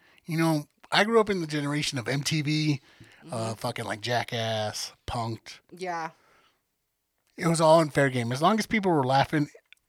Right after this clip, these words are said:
Speaker 1: everything's, everything's available.
Speaker 2: Yeah, anybody can get it.
Speaker 1: So
Speaker 2: Because you don't mean it to be, like, a bad thing.
Speaker 1: And I had a very unique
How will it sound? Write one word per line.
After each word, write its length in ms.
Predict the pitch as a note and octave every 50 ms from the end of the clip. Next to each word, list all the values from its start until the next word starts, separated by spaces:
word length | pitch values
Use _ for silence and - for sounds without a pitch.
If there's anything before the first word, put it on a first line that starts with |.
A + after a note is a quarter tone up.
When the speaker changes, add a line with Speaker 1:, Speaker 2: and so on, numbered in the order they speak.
| _ _ _ _ _ _ _ _ _ _ _ _ _ _ _ _ _ _ - - -
Speaker 1:
everything's, 540 | D3+ D3 C3 - C3+ A#2+ G#2 G2+ - - - _
everything's 380 | - D3 C#3+ C#3 D3 C#3+ C3+ B2
available. 400 | A2+ G#2+ G2 F#2+ F#2 F#2+ F#2 - _ _ _ _ _ - - - _ -
Speaker 2:
Yeah, 300 | F#3+ G3 F#3+ E3 C#3+ C3 - _ _ -
anybody 280 | G3+ A3 G#3+ G#3 G3
can 160 | G#3 - G3
get 160 | F3 E3 D#3 B2
it. 160 | G#2 - _ _ _ _ _ _ _ _ _ _ _ _ _ _ _ _ _
Speaker 1:
So 680 | - - - - - D3+ D3 D3 D3 D3 D3 C#3+ C#3+ C#3 -
Speaker 2:
Because 320 | A3+ G#3+ - C4 A#3 -
you 80 | G#3 G#3+
don't 260 | - G#3+ A3 - -
mean 300 | F#3 F#3+ G3 G#3 G#3+ G#3
it 160 | F#3 - -
to 120 | - - F#3+
be, 540 | D3+ - - F3+ F3 D#3+ D3+ C#3+ - D#3+ D#3 _ _ _ _ _ _ _ _ _ -
like, 460 | E3+ E3 D3+ D3+ D3+ D#3 _ _ _ _ _ _ _ _ _ _ _ _ _ _ _ -
a 80 | - D3+
bad 320 | - E3 D3 D3 C#3+ C#3+ _ _ _ _ -
thing. 220 | D3+ A#2 - - - _ _ _ - - - - - - - - _ _ _ -
Speaker 1:
And 160 | G3 F3 E3+
I 140 | F3 F#3+ G3+
had 220 | G3+ A3 A3 G3+
a 80 | E3+ D3
very 320 | C3+ C#3+ D#3 D#3 D#3 D3+
unique 600 | C#3+ C3+ C3+ B2+ B2+ B2+ A#2+ A#2 A#2 - - -